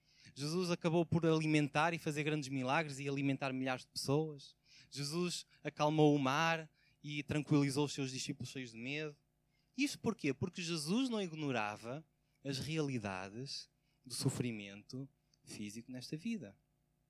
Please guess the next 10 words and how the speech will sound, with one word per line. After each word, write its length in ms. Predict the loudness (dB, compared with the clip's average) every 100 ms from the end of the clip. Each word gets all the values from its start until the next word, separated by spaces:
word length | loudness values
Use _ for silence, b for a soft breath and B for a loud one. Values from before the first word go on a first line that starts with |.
| _ _ _ _ _ _ _ _ b b b -8
Jesus 300 | -4 -2 2
não 120 | 2
está 220 | 6 6
distante 520 | 6 4 6 6 6
de 120 | 4 2
ti 520 | 2 2 6 6 4
que 80 | 2
estás 220 | 0 2
a 40 |
sofrer. 720 | 0 -2 -2 -2 2 0 0